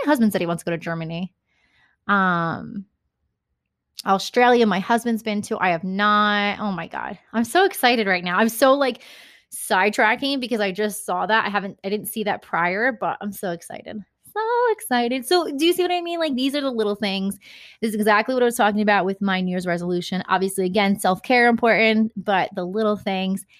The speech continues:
and just, just try it. Just try it. Just do it. Again, not sponsored by Nike,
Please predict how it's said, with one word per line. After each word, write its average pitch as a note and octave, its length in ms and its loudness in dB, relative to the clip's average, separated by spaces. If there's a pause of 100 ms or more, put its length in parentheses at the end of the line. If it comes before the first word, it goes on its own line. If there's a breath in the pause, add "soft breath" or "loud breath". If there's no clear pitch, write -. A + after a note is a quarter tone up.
(360 soft breath)
and C4+ 180 -4
just, F4 420 0
just F#4+ 400 0
try F#3 320 0
it. - 240 -4 (400)
Just E4+ 680 0 (260)
try F3+ 440 -4
it. D#3+ 180 -8
Just A#4+ 520 0
do G4 220 4
it. A#3+ 80 8
Again, C#4 260 4
not F3+ 200 2
sponsored F#3 380 2
by A#3 160 6
Nike, A#3 500 2